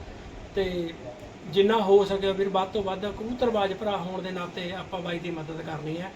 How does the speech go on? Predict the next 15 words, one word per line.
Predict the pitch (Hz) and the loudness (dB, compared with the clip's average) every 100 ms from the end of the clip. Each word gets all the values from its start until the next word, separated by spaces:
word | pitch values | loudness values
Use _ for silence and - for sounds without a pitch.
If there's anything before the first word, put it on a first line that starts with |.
| - - - - | -14 -16 -16 -10
ਜਿੰਨਾ | 165 208 208 | 2 4 6
ਬਾਈ | 202 214 | 4 2
ਮੈਥੋਂ | 202 180 196 180 | 0 -2 -4 -2
ਹੋਇਆ | 180 175 180 | -2 -4 -6
ਤੇ | 190 | -4
ਮੈਂ | 165 | -2
ਵੀ | 170 196 | -2 -2
ਕਰਾਂਗਾ | 185 180 180 | -4 -6 -6
ਤੇ | 180 190 | -4 -4
ਆਪਣੇ | 185 196 | -2 -4
ਸਰਕਲ | 165 180 170 185 | -4 -6 -4 -4
ਦੇ | 175 | -2
ਬੰਦੇ | 175 170 165 165 | -2 -2 -2 -4
ਨੇ | 160 | -4
ਜਿੰਨੇ | 160 156 | -4 -4